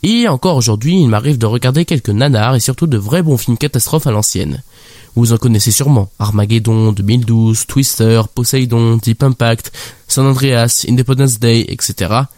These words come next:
et cetera. Et souvent, c'est un genre qui est dénigré pour son côté blockbuster sans prise de risque et pour ses scénarios limités.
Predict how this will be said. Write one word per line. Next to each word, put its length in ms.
et 120
cetera. 460
Et 80
souvent, 300
c'est 180
un 80
genre 180
qui 180
est 20
dénigré 420
pour 140
son 100
côté 280
blockbuster 580
sans 180
prise 240
de 80
risque 360
et 80
pour 160
ses 100
scénarios 480
limités. 480